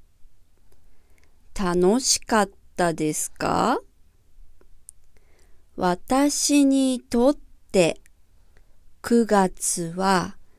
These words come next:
チャレンジでした。今日のトピックはネットファス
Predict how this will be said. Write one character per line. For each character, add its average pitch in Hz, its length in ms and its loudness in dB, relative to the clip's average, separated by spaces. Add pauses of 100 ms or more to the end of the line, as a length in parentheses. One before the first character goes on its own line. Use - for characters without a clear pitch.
(340)
チ - 180 -4
ャ 170 160 0
レ 220 320 4
ン 349 220 10
ジ 247 240 2
で 196 200 4
し - 280 -2
た。 175 320 2 (2500)
今 349 360 6
日 - 20 0
の 202 420 2 (360)
ト 226 260 4
ピ 294 220 0
ッ 240 60 -6 (260)
ク 180 180 2
は 156 180 0 (1120)
ネ 170 220 0
ッ 165 80 -4 (260)
ト 381 180 2
フ 392 60 -10
ァ 453 200 0
ス - 220 -4